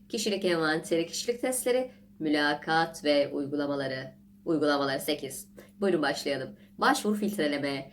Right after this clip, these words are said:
Filtreleme işe alım yolculuğunun ilk adımıdır. Bu aşamada işe alım işini yöneten İK'cı ki biz buna işe alımcı diyelim,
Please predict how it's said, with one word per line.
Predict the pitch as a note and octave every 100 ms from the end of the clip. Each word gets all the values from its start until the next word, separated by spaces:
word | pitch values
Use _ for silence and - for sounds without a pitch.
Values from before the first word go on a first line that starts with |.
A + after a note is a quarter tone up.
| -
Filtreleme | C4+ D4 C#4 B3 A#3+
işe | - - A3
alım | G#3+ A3 G#3
yolculuğunun | F#3 F3+ F3 F3 E3+ E3 E3+ -
ilk | - -
adımıdır. | G3+ E3 C#3 C#3 C#3 - - -
Bu | F3+
aşamada | F3+ E3 D#3 C#3+ - -
işe | E3+ - G3
alım | E3 D3
işini | E3 D#3+
yöneten | D3 D#3+ D3 C#3+ C3+ -
İK'cı | G3+ - D3 C#3 F#3 -
ki | E3 -
biz | D3 C#3+ C#3+
buna | D3+ C#3
işe | - - D#3+
alımcı | C#3+ D3+ G#3 G#3 F#3+
diyelim, | A#3+ A#3 A#3 A#3